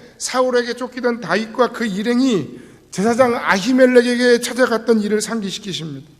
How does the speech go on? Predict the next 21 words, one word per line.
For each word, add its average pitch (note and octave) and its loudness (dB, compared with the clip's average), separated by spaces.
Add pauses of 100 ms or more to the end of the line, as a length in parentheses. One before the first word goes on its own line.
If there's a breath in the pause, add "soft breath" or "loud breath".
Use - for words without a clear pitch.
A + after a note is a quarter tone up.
(720 soft breath)
아히멜렉은 B3 2
쫓기는 C#4+ -2
다윗과 A3+ -2
그 A3 -8
일행을 G#3 -4
위해서 F3+ -6 (400 loud breath)
하나님의 C4+ 0
제단에 G#3+ -4
올려진 G3 -2
거룩한 F#3+ -6
진설병을 E3+ -4 (920)
그들이 C#4+ 2
먹을 A3+ 8
수 B3+ -4
있도록 A3 0
나누-, F#3 -4
나눠준 F3+ -4
일을 D3+ -4
이야기를 D3+ -6
하는 D3+ -14
겁니다. A2 -16